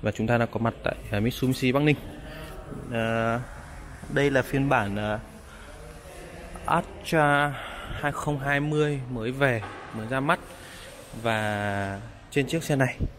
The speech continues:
ờ, có thể nói là một đối thủ, ờm, mới đáng gờm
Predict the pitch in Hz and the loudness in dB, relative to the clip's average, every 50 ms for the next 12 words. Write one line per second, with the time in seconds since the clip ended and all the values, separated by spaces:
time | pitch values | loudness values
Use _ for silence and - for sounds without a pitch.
0 | - - - - - - - - - - - - 110 101 98 - 123 135 120 110 | -14 -18 -18 -16 -16 -16 -16 -18 -18 -10 -4 -2 0 0 0 0 0 0 2 2
1 | 104 104 120 127 120 - 101 104 110 - 139 117 92 95 123 131 131 127 95 95 | 2 4 4 4 4 4 4 4 4 4 2 2 2 0 -2 -2 0 0 0 0
2 | 98 104 110 107 - - - - - - - - - - - - - - - - | 0 -2 -2 -6 -8 -12 -12 -12 -12 -12 -12 -12 -14 -14 -14 -14 -14 -14 -14 -14
3 | - - - - 123 127 123 113 117 127 127 123 117 120 127 147 135 107 98 | -14 -14 -6 -2 2 6 8 8 8 8 6 4 4 4 6 6 6 6 4